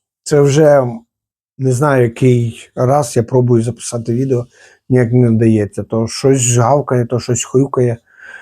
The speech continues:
Ну, одним словом, не хрюкає, а щось пищить. І, ну, ось так виходить, що переписую, тому що хочу зробити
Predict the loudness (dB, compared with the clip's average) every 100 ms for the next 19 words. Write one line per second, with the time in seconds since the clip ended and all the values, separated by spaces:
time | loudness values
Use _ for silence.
0 | -20 -20 -20 _ 0 2 2 2 2 2
1 | 2 0 0 -2 -2 -4 -4 -4 -6 -4
2 | -4 0 0 0 -2 0 -2 -2 -4 -4
3 | -4 -8 -10 -12 _ _ _ _ 0 2
4 | 2 -2 -4 -4 -4 -2 -2 -4 -6 -6
5 | -6 _ _ -2 0 0 -2 -2 -6 -4
6 | -6 -6 -10 -10 -6 -6 -2 -4 -2 -4